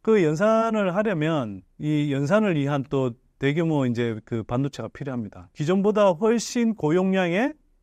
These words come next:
메모리 반도체, 그게 이제 뭐 에이치비엠 같은 거고, 그렇고요. 뭐 에이치비엠도 이제 이,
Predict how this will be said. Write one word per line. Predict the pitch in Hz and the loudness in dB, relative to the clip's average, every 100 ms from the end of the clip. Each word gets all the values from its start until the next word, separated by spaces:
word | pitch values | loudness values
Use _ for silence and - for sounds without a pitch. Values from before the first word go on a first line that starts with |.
| _ | _
메모리 | - 131 165 170 | -4 0 2 0
반도체, | 131 117 110 - 101 95 _ | -2 -4 -8 -12 -14 -16 _
그게 | 151 185 | -2 0
이제 | 160 139 131 | 2 2 0
뭐 | 120 120 117 52 - | -2 -4 -6 -10 -4
에이치비엠 | 143 - - 131 | -4 -2 0 2
같은 | 110 101 107 | 0 -4 -6
거고, | 95 90 95 - _ | -6 -8 -12 -16 _
그렇고요. | - 101 - 104 107 | -12 -12 -10 -12 -12
뭐 | 117 120 113 _ _ - | -4 -4 -4 _ _ -2
에이치비엠도 | 151 - 165 160 139 | -2 0 2 2 0
이제 | 120 117 - - | -4 -6 -8 -16
이, | 113 | -16